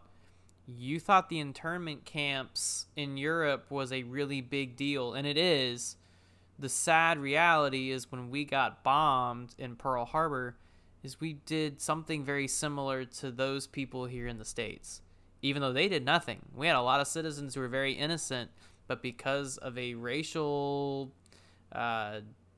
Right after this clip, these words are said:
genetic kind of association, we locked them up or, or were very scared of them. And I, I, I really hope that America doesn't make the same mistake where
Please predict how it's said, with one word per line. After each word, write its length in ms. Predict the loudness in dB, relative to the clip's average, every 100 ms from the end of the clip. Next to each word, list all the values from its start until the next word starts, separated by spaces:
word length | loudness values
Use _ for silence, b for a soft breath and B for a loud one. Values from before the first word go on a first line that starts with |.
| _ _ _ _ -20 -20 -20 -20 -14
genetic 600 | -8 -4 0 2 0 -4
kind 260 | -6 -4 -2
of 120 | -4
association, 1200 | -2 0 0 -2 0 0 0 -2 -6 -6 -8 -10
we 240 | -6 -2 -2
locked 400 | 2 0 0 -6
them 180 | -4 -2
up 360 | 0 -2 -4
or, 460 | -6 -4 -2 -4 -6 B B B
or 100 | -2
were 120 | 0
very 260 | 2 4 4
scared 500 | 4 2 4 4 0
of 160 | -2
them. 340 | -6 -8 -10 -12 -8
And 140 | -4
I, 100 | -4 -4 -6
I, 60 | 0
I 120 | 0
really 340 | 0 0 0 2
hope 200 | 0 0
that 80 | -4
America 380 | -4 -4 -4 -2
doesn't 180 | -4 -6
make 80 |
the 60 | -10
same 120 | -10
mistake 460 | -8 -2 0 0 -2
where 240 | -6 -6